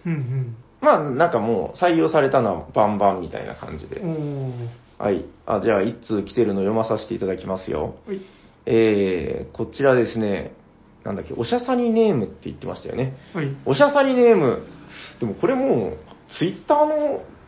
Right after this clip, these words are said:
Speaker 2: あの、ハッシュタグだから、おしゃさにネームとかじゃないんですよね。
Speaker 1: うん。
Speaker 2: <laughs> あの、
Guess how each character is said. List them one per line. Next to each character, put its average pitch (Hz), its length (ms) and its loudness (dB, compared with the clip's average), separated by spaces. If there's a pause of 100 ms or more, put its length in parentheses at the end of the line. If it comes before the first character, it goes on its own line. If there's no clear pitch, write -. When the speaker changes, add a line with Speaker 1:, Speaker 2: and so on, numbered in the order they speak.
(120)
Speaker 2:
あ 123 120 0
の、 123 140 -2
ハ - 180 -6
ッ - 100 -8
シ 240 60 -2
ュ 226 60 -6
タ 269 100 2
グ 220 80 4
だ 123 100 6
か 98 100 0
ら、 104 280 4 (360)
お 147 80 0
し 262 100 2
ゃ 269 60 6
さ 302 140 4
に 302 120 4
ネ 320 180 6
ー - 20 4
ム 220 100 6
と - 80 2
か 101 80 -2
じ 92 60 -2
ゃ 92 40 0
な 117 120 6
い 180 40 8
ん 196 60 6
で 139 80 2
す - 100 -6
よ 95 100 -6
ね。 - 200 2 (380)
Speaker 1:
う 185 40 -6
ん。 143 140 -2
Speaker 2:
<laughs> - 20 -
あ - 320 6
の、 139 60 2